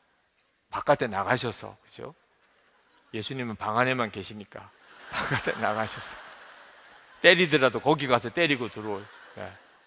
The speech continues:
이게 말이 안 되는 겁니다. 우리는 완전히 이상한 믿음을 가지고 있어요. 믿으면 구원받는다. 맞지요. 근데 그게 정말 주님이 인정하시는 그 믿음이냐, 그 말입니다.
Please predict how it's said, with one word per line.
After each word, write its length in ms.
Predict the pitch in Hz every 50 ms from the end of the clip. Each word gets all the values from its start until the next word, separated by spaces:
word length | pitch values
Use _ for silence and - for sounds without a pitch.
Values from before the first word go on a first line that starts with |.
| _ _ _ _ _ - - - -
이게 140 | - 240 285
말이 400 | 233 151 - 117 135 170 233 277
안 220 | 214 160 156 156
되는 200 | 147 190 214 240
겁니다. 300 | 226 - 170 156 160 202
우리는 300 | 170 135 151 214 254 262
완전히 580 | 208 131 - 233 - 226 240 285 349 349 330 294
이상한 440 | 185 160 151 - 226 240 254 247 226
믿음을 320 | 202 196 160 180 160 139
가지고 360 | 123 127 135 139 170 151 139
있어요. 340 | 110 92 - - 117 110 110 _ _ _ _ _ _ _ - - - -
믿으면 500 | - 156 202 247 220 302 269 269 262 226
구원받는다. 800 | 170 185 214 214 214 180 170 147 147 151 143 127 127 110 98 - - - _ _ _ -
맞지요. 720 | 120 117 135 - - - - 117 95 90 95 113 113 113 _ _ _ _ _ _ _ _ _ _ _ _ _
근데 240 | - 135 135 156 139 - _ _ _ _ _ _ _ _ _ _ _ - -
그게 200 | 117 123 151 143 - -
정말 260 | - 117 120 123 117
주님이 400 | - - 190 196 208 196 165 151
인정하시는 600 | 160 185 190 185 208 185 160 143 156 156 143 123 -
그 100 | - 123
믿음이냐, 600 | 123 139 156 147 185 151 123 107 101 95 92 -
그 100 | - 107
말입니다. 460 | 107 101 98 107 101 - - -